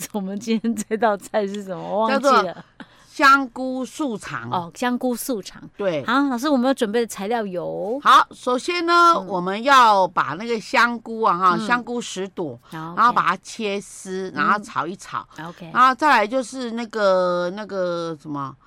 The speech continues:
Speaker 1: 嗯。
Speaker 2: 那个素肠，
Speaker 1: 嗯。
Speaker 2: 素肠你有听过吗？
Speaker 1: 就是素食的做成的那种。
Speaker 2: 对，素肠，
Speaker 1: 嗯，
Speaker 2: 然后卷的那种的。
Speaker 1: 有。是素-，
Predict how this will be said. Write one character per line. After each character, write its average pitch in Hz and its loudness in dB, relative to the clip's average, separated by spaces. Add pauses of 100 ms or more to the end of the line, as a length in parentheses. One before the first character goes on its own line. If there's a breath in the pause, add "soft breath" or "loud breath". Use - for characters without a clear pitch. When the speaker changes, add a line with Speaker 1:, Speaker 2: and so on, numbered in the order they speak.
Speaker 1:
嗯。 196 -12
Speaker 2:
那 196 -10
个 160 -4
素 262 -4
肠， 131 -6
Speaker 1:
嗯。 220 -6
Speaker 2:
素 240 -4
肠 170 -4
你 180 -8
有 175 -8
听 175 -12
过 160 -10
吗？ 127 -10 (580 soft breath)
Speaker 1:
就 262 -6
是 233 -8
素 247 -4
食 175 -10
的 170 -6
做 226 -4
成 202 -2
的 170 -4
那 165 -8
种。 190 -6
Speaker 2:
对， 175 -8
素 175 -10
肠， - -8
Speaker 1:
嗯， 180 -10
Speaker 2:
然 156 -4
后 165 -10
卷 139 -10
的 139 -10
那 143 -8
种 120 -14
的。 - -18
Speaker 1:
有。 - -18
是 320 -2
素-， 285 -4